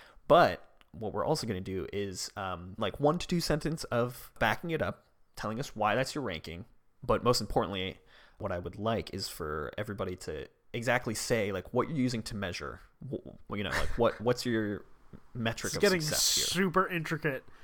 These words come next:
Speaker 1: It's not that intricate.
Speaker 2: <laughs>
Speaker 1: You know what I mean? So it's like, y-, you know, are you going over, like, number of games? Great. Xbox wins. Are you going,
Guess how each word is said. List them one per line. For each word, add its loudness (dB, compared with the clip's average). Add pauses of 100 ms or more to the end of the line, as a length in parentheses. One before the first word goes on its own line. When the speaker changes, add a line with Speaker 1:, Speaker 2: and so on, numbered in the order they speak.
(720)
Speaker 1:
It's 4
not 8
that 8
intricate. 4
Speaker 2:
<laughs> -10
Speaker 1:
You 6
know 8
what 4
I 4
mean? 4
So 4
it's 2
like, 2 (500)
y-, -10 (160)
you -2
know, 0
are 2
you 4
going 2
over, 2
like, -4
number -2
of -4
games? 2
Great. -4 (180)
Xbox -4
wins. -12
Are -6
you -6
going, -6